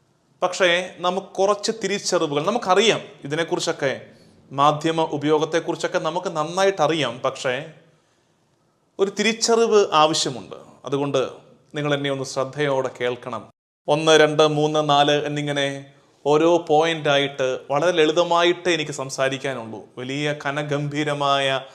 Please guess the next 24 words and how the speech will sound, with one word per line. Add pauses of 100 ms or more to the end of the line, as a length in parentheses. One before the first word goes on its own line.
(280)
ആശയങ്ങളൊന്നും
ഇതിനെക്കുറിച്ച്
പറയാനില്ല.
കാരണം (460)
നമ്മളൊക്കെ
ഫേസ്
ചെയ്യുന്ന (140)
day
to
day
life-ിൽ
നമ്മളൊക്കെ
അഡ്രസ്സ്
ചെയ്യുന്നൊരു
വിഷയമാണിത്. (520)
നമുക്കൊക്കെ
ഇതിനെക്കുറിച്ച്
നല്ല
ധാരണയുണ്ട്.
അതുകൊണ്ട് (480)
അതിൻ്റെ
ആ
ധാരണകൾക്ക് (520)
ഒരു